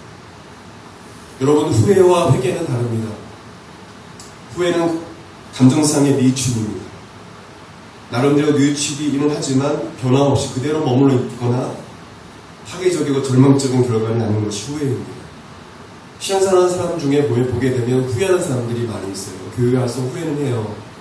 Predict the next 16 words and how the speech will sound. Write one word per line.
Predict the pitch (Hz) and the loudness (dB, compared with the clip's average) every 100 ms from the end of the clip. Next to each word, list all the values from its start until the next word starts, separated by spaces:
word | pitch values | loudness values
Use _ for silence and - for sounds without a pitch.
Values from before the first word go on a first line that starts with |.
| - - - - - - - - - - - - - - - | -20 -20 -20 -20 -20 -20 -20 -20 -20 -20 -20 -20 -20 -20 -8
근데 | 131 139 | 0 2
회개는 | 180 180 160 135 | 2 2 0 0
하지 | 117 113 | -2 -4
않습니다. | 98 - - - - - - - - - - - - - - | -6 -8 -12 -16 -18 -20 -20 -20 -20 -20 -20 -20 -20 -20 -10
그럼 | 131 135 | -4 -2
가룟 | 127 143 147 | 2 4 6
유다는 | 147 147 151 131 | 6 4 4 6
예수님을 | 127 131 139 139 | 4 6 6 6
은 | 127 | 6
삼십 | 135 143 139 135 - | 2 0 -2 -4 -6
판 | 151 | -6
뒤에 | 127 123 127 113 | -4 -2 -2 -2
예수님께서 | 117 - 131 131 120 117 | -2 0 0 0 -6 -8
잡히시기, | 123 120 127 135 - - - - | -10 -10 -8 -8 -10 -16 -18 -16
잡히시게 | - 135 135 131 120 | -12 -8 -6 -4 -4
되자 | 113 131 110 | -4 -6 -8